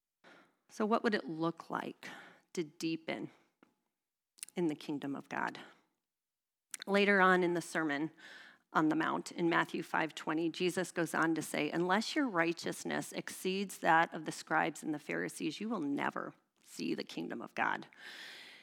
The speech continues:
And the righteousness of the scribes and the Pharisees was based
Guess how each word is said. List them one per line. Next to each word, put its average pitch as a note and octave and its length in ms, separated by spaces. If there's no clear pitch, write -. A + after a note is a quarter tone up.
And G#3 240
the F3+ 240
righteousness G#3+ 1000
of E3+ 160
the F3 80
scribes F3+ 540
and D#3+ 120
the D3 40
Pharisees F3+ 920
was E3 240
based E3+ 800